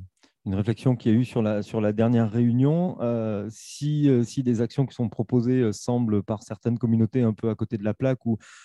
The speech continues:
à côté des, euh, des problématiques actuelles, bah, bah, vous venez, vous intégrez le réseau et, euh, et vous proposez des actions et, euh, et vous menez des choses, quoi. Enfin, soyez acteurs, que ce soit, euh, sur l'égalité ou sur tout ce qui vous concerne,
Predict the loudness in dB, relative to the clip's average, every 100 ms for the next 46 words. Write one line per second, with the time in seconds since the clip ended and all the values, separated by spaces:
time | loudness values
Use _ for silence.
0 | _ 0 2 4 4 4 4 6 4 2
1 | 0 0 0 0 -2 -4 -6 -2 2 4
2 | 2 -6 -16 -6 -2 0 0 2 2 2
3 | 2 0 -2 -2 -4 -2 0 0 0 -2
4 | -2 -4 -4 0 0 2 2 0 0 2
5 | 4 2 2 0 -2 -2 -8 -2 0 0
6 | 0 -2 -6 -2 2 2 0 -2 -2 0
7 | -2 -4 -12 -20 _ -4 0 0 4 4
8 | 6 4 4 2 2 0 -2 0 -4 0
9 | 2 0 -2 0 2 2 -4 -8 -16 -6
10 | 0 0 0 -2 -4 -4 -4 -6 -4 -4
11 | -2 -4 -4 -6 -12 -10 -8 -4 -6 -6
12 | -10